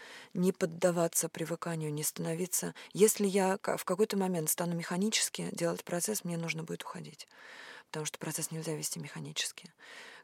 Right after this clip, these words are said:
Как и любую терапию, нельзя работать механически. Каждая история, э, каждый человек уникален, и каждая история отличается от другой.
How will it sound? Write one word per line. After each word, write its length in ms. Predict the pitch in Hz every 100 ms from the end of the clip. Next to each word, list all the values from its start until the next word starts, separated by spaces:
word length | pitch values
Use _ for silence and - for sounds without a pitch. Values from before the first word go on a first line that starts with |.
| _ -
Как 220 | 156 -
и 20 |
любую 260 | 160 151 156
терапию, 440 | 160 156 156 147
нельзя 240 | 143 143 147
работать 360 | 139 - -
механически. 800 | 156 - 151 151 - - - 160 - - - - - - _ -
Каждая 400 | 180 180 165 175
история, 680 | 165 180 175 170 165 165 - -
э, 220 | - - - -
каждый 320 | 190 175 170
человек 400 | - 170 160 -
уникален, 580 | 160 151 165 160 160 170
и 80 | -
каждая 360 | - 165 147 165
история 320 | - 180 170
отличается 560 | - 160 - 160 - 175
от 40 |
другой. 460 | 165 170 165 165